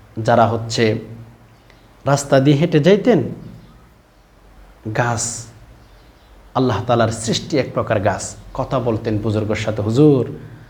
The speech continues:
আমি অমুক গাছ, আমাকে মানুষের যদি এই রোগ হয়ে থাকে, সেই রোগের জন্য আপনি আমাকে চিকিৎসা করতে পারেন।" সুবহানাল্লাহ। গাছ বুজুর্গকে বলতেন যে, "হুজুর, আমি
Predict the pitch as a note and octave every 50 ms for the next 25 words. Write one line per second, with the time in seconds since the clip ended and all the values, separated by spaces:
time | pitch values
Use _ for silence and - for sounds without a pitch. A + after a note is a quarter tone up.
0 | - - - - _ _ _ - G#2+ G#2+ A2+ A#2 A2+ A2+ A#2 A#2 A#2 A2+ A2+ A2+
1 | A#2 A#2 A#2+ A#2+ A#2 - - - - - - - - - - - - - - -
2 | - - - - - - - C3 C3+ C#3+ C#3+ C#3 C#3 - D#3+ D#3 D#3 D#3 D#3 -
3 | D#3 - - - - - - - C3 C3+ D3 D#3 D3+ D3 - - C#3+ C3 C3 C3
4 | B2 A#2+ A#2+ B2+ C3 B2+ - - A#2+ A#2+ A#2+ A#2+ A#2 A#2 - - C#3 C3 B2+ -
5 | B2 A2+ A2 - A#2+ A2+ A#2 B2 A#2 A#2 - - - - - - - D3 C#3 C#3
6 | C#3 C#3 C3 B2 C#3 C#3+ C3 C3 - C#3+ C#3 C#3 C#3+ D3+ D#3 D#3 D#3 D#3 - -
7 | - - - C3+ C3+ C3+ - - E3+ D#3 D#3 D#3+ D3+ D3+ D3+ D3 C3 - - -
8 | D#3+ - D3 - - - C3+ B2+ - - B2+ - - A2+ A2 - A#2 A#2 A#2 A2+
9 | A#2 A2+ - A#2 A2+ A2 A#2 A2+ A2+ A2+ A2+ A2 A2 A2 - A2 A#2 C3 D#3 F3+
10 | G#3 A3 G#3+ - - - - - - - - - - - - - - - A#2 B2+
11 | C#3+ D3 C#3+ E3 D#3+ D#3+ G3+ G3 G3+ A3 G3 D#3 C#3 D3 D#3 D3+ D3+ D3+ G#3+ G#3
12 | F#3 D#3+ E3+ D3+ B2 E3+ E3 D3 F3 E3 D#3+ F3 G3 - - - - - - -
13 | - C3+ C#3+ D#3 E3+